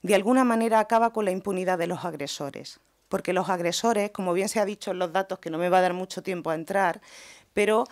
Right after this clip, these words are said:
si nos dice la macroencuesta de dos mil diecinueve de violencia contra las mujeres, que el ochenta y nueve coma nueve por ciento de las mujeres que han sufrido una agresión sexual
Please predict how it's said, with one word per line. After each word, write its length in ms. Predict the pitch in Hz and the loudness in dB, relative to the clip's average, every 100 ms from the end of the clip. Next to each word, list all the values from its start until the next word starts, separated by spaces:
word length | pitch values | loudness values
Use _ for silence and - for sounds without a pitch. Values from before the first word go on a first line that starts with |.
| - | -10
si 160 | - 226 | -6 -2
nos 160 | 196 190 | 0 0
dice 240 | 240 262 | 0 2
la 100 | 240 | 4
macroencuesta 760 | 226 208 214 226 220 - 208 190 | 4 0 -2 0 -4 0 2 2
de 100 | 180 | 0
dos 140 | 185 | 0
mil 180 | 190 185 | -2 -2
diecinueve 560 | 202 - 185 214 202 | -2 -2 -2 2 2
de 80 | 170 | 2
violencia 420 | 170 170 180 214 | 2 0 -2 -4
contra 300 | 190 196 185 | -4 -2 0
las 140 | 170 175 | 0 -2
mujeres, 500 | 165 - 220 208 151 | -4 -4 -2 0 -2
que 120 | 160 | -2
el 60 | 170 | -2
ochenta 320 | 196 180 175 | -4 -2 -2
y 40 | |
nueve 240 | 175 208 208 | 0 0 0
coma 180 | 208 | -2
nueve 200 | 196 196 | 0 -2
por 140 | 190 185 | -2 -2
ciento 280 | 214 202 185 | -2 0 0
de 80 | |
las 120 | 185 180 | 2 0
mujeres 380 | 175 - 202 | -2 -2 -4
que 80 | - | -2
han 80 | 190 | -2
sufrido 460 | 208 - 214 190 185 | -2 -4 -4 -2 0
una 200 | 190 190 | 0 0
agresión 400 | 180 180 208 190 | 0 -2 -2 -2
sexual 440 | 185 - 208 | -6 0 0